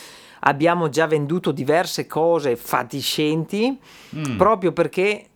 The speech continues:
Speaker 1: ogni giorno ci chiameranno dai cinque,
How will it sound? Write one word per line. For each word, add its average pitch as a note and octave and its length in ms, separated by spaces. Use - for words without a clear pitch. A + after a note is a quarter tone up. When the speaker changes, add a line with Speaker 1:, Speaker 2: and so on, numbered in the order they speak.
Speaker 1:
ogni A#3+ 300
giorno F3 320
ci G3+ 140
chiameranno F3 720
dai C#3+ 260
cinque, A3 560